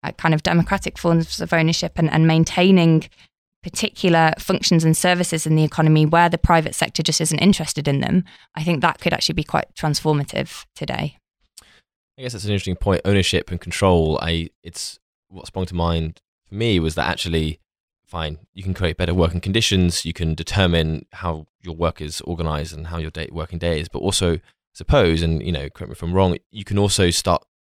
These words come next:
Speaker 2: thinking, you have some kind of say in the direction of the company as well, and that will be more and more important when we're moving into, you know, a century where we're gonna have to deal with things like climate change, we're gonna have to deal with,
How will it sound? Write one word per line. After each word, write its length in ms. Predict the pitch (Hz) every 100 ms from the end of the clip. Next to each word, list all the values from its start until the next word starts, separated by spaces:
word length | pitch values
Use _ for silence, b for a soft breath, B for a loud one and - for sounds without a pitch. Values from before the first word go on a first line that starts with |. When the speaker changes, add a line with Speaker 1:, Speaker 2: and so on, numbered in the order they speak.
| _
Speaker 2:
thinking, 340 | 101 - 92 -
you 140 | 92
have 140 | 92 98
some 180 | 110 107
kind 120 | 101
of 60 |
say 160 | - 101
in 60 | 90
the 40 |
direction 380 | 82 85 - 90
of 100 | 78
the 60 |
company 400 | - 85 85 78
as 120 | 76 87
well, 380 | 78 69 80 -
and 160 | - 85
that 140 | 85
will 80 | 82
be 100 | 87
more 440 | 87 92 90 85 -
and 100 | 87
more 140 | 85
important 420 | 82 110 104 -
when 140 | 78 85
we're 160 | 82 -
moving 300 | 90 87 82
into, 520 | 80 85 - 73 64 - _ -
you 80 |
know, 60 | 87
a 60 | -
century 340 | - - 80
where 80 | 80
we're 80 | 82
gonna 120 | 85
have 120 | 90
to 80 | 85
deal 240 | 87 85
with 140 | 80 76
things 160 | 78
like 80 | -
climate 300 | - 78 73
change, 360 | - 73 73 76
we're 40 |
gonna 100 | 80
have 60 | -
to 60 |
deal 280 | - 87 82
with, 220 | 80 71